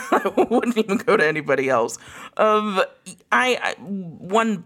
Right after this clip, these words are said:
final question before we sort of wrap, 'cause I know you're very, very busy. Um, if there is one general takeaway that you want the industry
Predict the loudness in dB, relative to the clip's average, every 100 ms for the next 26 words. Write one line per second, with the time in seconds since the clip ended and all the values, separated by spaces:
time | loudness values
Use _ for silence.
0 | -16 -4 0 2 0 -2 -6 -4 -6 -6
1 | -6 -6 -4 -2 -2 -2 -8 -6 -4 -4
2 | -4 -8 -18 -20 _ -6 -4 -4 0 2
3 | 2 -4 -10 -8 -8 -10 -10 -10 -8 -8
4 | -6 -8 -6 -8 -10 -18 -20 _ -2 0
5 | 2 -2 -6 -8 -12 _ _ _ _ _
6 | -14 -4 -2 0 0 0 -4 -6 -6 -2
7 | 0 2 0 -2 -2 -2 -4 -6 -8 -2
8 | -2 0 -2 -6 -10 -8 -6 -2 0 0
9 | -4 -14 _ _ _ _ _ _ _ -10
10 | -8 -2 -2 0 0 0 -2 -4 -6 -14